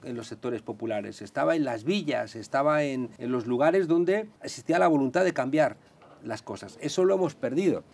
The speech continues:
Creo que en el siglo veintiuno es muy complicado que funcione un único mensaje para todo el mundo. Pensemos que la derecha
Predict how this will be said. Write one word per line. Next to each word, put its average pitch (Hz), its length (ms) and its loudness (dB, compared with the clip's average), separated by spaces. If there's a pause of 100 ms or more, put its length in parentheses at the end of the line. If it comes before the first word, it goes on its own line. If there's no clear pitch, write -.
Creo 185 160 4
que 190 80 0
en 180 60 4
el 156 80 0
siglo 190 240 0
veintiuno 175 340 0
es 165 80 0
muy 165 160 2
complicado 160 720 -2 (300)
que 160 280 4 (200)
funcione 156 640 4
un 160 120 6
único 170 280 4
mensaje 139 360 0
para 131 180 2
todo 123 120 2
el 120 80 2
mundo. 113 220 0
Pensemos 147 440 2
que 175 240 -2 (280)
la 120 160 -4
derecha 143 420 -2